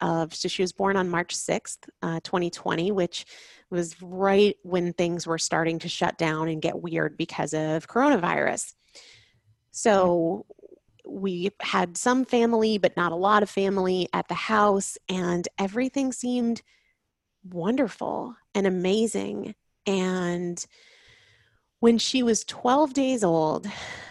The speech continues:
we had, in the last, in the day or two prior,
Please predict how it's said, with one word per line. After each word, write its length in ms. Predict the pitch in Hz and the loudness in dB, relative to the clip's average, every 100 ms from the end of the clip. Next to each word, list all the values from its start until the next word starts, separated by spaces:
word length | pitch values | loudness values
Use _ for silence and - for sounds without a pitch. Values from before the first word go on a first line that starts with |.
| - - _ - - | -20 -20 _ -20 -10
we 320 | 208 196 233 | -6 0 0
had, 560 | 233 240 208 185 175 - | 2 2 2 2 -2 -8
in 140 | 196 196 | -2 0
the 80 | 180 | 0
last, 320 | 180 175 - | 0 -2 -4
in 100 | 180 | -4
the 80 | 170 | -2
day 240 | 180 180 | 0 0
or 60 | 185 | -2
two 200 | - 185 | -4 -6
prior, 640 | - 285 302 196 175 175 | -6 -4 2 4 2 0